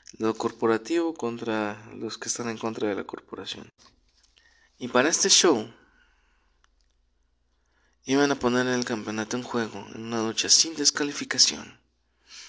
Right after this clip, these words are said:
en la que Mankind iba a enfrentar a La Roca por el campeonato de W W E,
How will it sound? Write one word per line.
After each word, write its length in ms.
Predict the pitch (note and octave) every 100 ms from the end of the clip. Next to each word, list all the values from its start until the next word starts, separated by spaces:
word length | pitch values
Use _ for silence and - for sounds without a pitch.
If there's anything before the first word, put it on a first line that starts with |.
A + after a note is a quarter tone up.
| -
en 160 | - A2+
la 80 | A2
que 180 | A2 A2+
Mankind 880 | A2+ C3+ D3 C#3+ - A#2+ G#2+ F#2 - _ _ _ _ _ _ _ _ _ _ _ _ _ _ _ _ _ _ _
iba 160 | B2+ C3+
a 40 |
enfrentar 400 | C#3 C3+ A#2+ A#2+
a 40 | B2
La 160 | A#2
Roca 300 | A2+ A2+ B2
por 160 | A#2 G#2
el 80 | G2+
campeonato 800 | G2+ - A2 G#2+ G2+ G#2+ A2 - - - - - _ _
de 140 | A2 G#2+
W 400 | A2+ G#2+ G#2 G#2
W 400 | A2 G2+ G#2 G#2+
E, 220 | G#2